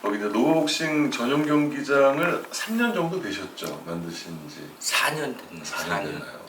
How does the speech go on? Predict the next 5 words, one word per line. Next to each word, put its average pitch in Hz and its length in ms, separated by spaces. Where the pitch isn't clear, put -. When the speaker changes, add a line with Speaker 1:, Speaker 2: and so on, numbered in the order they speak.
Speaker 2:
네. - 120
Speaker 1:
그럼 123 220
그때 135 460
그 127 460
경기장을 123 960